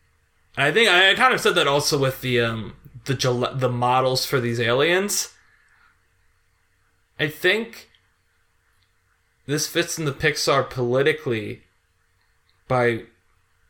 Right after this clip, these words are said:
in a way, you know, it's, <laughs> I, maybe I shouldn't be this hard on it, but it is kinda like, how much will the audience take that we've already done, right?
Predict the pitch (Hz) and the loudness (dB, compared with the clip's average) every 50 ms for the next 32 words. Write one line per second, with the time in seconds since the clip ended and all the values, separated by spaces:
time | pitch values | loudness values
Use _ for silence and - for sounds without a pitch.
0 | _ _ _ _ _ _ - 160 190 208 202 165 180 220 233 208 165 170 180 170 | _ _ _ _ _ _ -2 0 0 2 2 2 4 4 4 4 2 2 0 0
1 | 156 151 151 147 - - - - _ _ _ _ _ _ _ _ _ _ _ _ | 2 0 0 -2 -4 -6 -8 -10 _ _ _ _ _ _ _ _ _ _ _ _
2 | _ _ _ _ - - - - - - - - - - - - - - - - | _ _ _ _ -20 -18 -16 -16 -14 -14 -16 -16 -18 -16 -10 -10 -4 0 0 0
3 | 247 - 233 240 254 240 302 302 254 - - 240 240 220 151 - 226 - 185 - | 2 2 2 2 4 4 4 4 4 2 0 -2 -4 -2 -2 0 2 2 2 2
4 | - 214 247 311 302 233 185 170 185 - - 185 190 202 240 262 247 - 247 226 | 2 4 4 4 4 4 2 2 0 0 0 2 2 2 2 0 0 0 0 2
5 | 208 190 180 175 - - - - - 226 233 254 285 - - 285 247 214 196 202 | 4 2 2 0 -2 -8 -14 -6 0 0 2 2 0 -2 0 0 2 2 4 4
6 | 196 202 208 202 202 175 - - - 220 208 190 - - 190 170 151 135 160 160 | 4 4 4 2 0 -2 -4 -2 0 0 0 0 0 0 2 2 2 0 -2 -2
7 | 143 160 160 156 147 131 123 135 131 120 104 - - - - - _ _ - - | 2 2 2 2 2 0 -2 -2 -2 -2 -4 -6 -10 -14 -16 -18 _ _ -20 -6
8 | - 135 143 160 175 170 - | -2 2 2 4 2 2 0